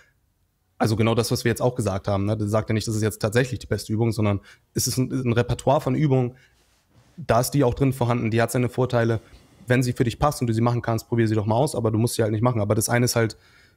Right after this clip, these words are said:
Clickbait, das andere ist halt dann der Inhalt des Videos. Und viele kl-, gucken dann halt nur auf den Clickbait und verstehen. Also okay, viele machen auch scheiß Clickbait und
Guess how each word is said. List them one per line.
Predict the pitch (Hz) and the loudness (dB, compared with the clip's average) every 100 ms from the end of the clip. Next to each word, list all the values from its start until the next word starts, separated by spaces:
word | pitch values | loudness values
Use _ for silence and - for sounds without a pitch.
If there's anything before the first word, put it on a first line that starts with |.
| - | -4
Clickbait, | 135 131 135 131 | -2 0 0 0
das | 120 | 0
andere | 117 117 | 0 0
ist | 113 | 0
halt | 117 110 | 0 0
dann | 113 110 | 0 0
der | 110 | 2
Inhalt | 131 123 104 | 2 2 0
des | 104 | -2
Videos. | 120 107 98 - - | 0 0 0 -6 -10
Und | 190 | -4
viele | - 123 | 0 0
kl-, | 117 - 131 - | 0 -2 -4 -2
gucken | 135 117 | 0 2
dann | 113 | 2
halt | 110 | 2
nur | 117 | 2
auf | 117 | 0
den | 101 | -4
Clickbait | - - 107 | -4 -2 -2
und | 107 | -2
verstehen. | - - 117 113 - - | -4 0 2 0 -2 -4
Also | - 113 | 2 4
okay, | 127 - | 4 2
viele | 127 139 | 2 2
machen | 127 117 | 2 2
auch | 110 | 0
scheiß | 104 113 - | 2 0 0
Clickbait | 117 - 113 | -2 2 2
und | - 98 | 2 -2